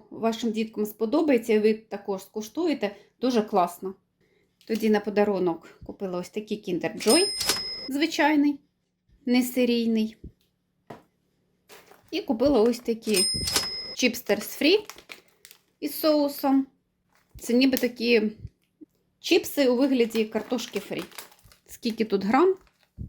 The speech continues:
П'ятдесят п'ять грамів. Дуже погано видно.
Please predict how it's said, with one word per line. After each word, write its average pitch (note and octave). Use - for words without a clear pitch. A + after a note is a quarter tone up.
П'ятдесят D4
п'ять B3+
грамів. F#3+
Дуже A#3+
погано G#3+
видно. F#3+